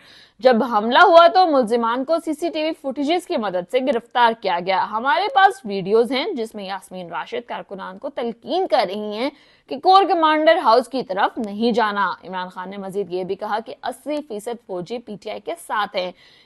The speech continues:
ये जो मर्जी कर लें, इंतखाबी निशान ले लें, पीटीआई को हरा नहीं सकते। ऐसी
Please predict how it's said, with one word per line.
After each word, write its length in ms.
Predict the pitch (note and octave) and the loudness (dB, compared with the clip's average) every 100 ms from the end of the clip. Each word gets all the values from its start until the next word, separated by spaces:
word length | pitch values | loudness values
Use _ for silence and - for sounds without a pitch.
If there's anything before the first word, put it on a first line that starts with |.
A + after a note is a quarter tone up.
| - | 0
ये 100 | G4 | 4
जो 160 | G#4+ G#4+ | 6 6
मर्जी 340 | F4 E4+ F#4 | 6 6 4
कर 200 | E4 D#4+ | 4 4
लें, 100 | D#4+ | 4
इंतखाबी 500 | D#4 C#4 B3+ A#3+ A#3+ | 2 -2 2 2 4
निशान 420 | A#3+ A#3 A#3 A3 | 0 -2 -2 0
ले 140 | A#3 A3 | 0 2
लें, 220 | A#3+ C4+ | 2 0
पीटीआई 520 | C4 G#3+ A#3+ F#3 F#3+ | -4 -6 -2 -2 -2
को 280 | F3+ A3+ C4 | 0 4 4
हरा 320 | C#4 G3 F3+ G#3+ | 4 -2 0 0
नहीं 300 | G3+ G3+ G3+ | -2 -8 -8
सकते। 360 | G#3 G3+ G#3+ G3+ | -8 -6 -2 -2
ऐसी 520 | F3+ - G3 G#3+ | -2 -8 -10 -8